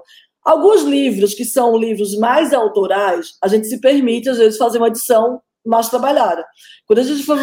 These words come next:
for fazer a edição dos dez anos do mesmo delivery,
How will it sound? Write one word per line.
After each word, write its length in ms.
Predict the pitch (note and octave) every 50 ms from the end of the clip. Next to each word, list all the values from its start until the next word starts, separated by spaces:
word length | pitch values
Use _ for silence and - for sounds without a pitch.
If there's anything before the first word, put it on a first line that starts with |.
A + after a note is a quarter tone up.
| C#4+ B3+ -
for 140 | - C4 A#3+
fazer 180 | C4+ C4 C4
a 40 | C4
edição 420 | B3+ B3+ - - C4 A#3+ A3+ A3 G#3+
dos 200 | A3 A3+ G#3 F#3+
dez 300 | A#3 A3+ C#4+ C4 B3 B3
anos 360 | A#3+ A3+ A3 G#3+ G#3 G3+ G#3
do 440 | G#3 G#3+ G#3 G3+ G3+ G3 F#3 - - _ _ _ _ _
mesmo 320 | G3+ G3+ G#3+ G3+ F#3+ G3 G3
delivery, 680 | F#3+ F3+ F3 F#3+ A3 B3+ C4 A#3 G3 G3 D#3+ D#3+ D#3+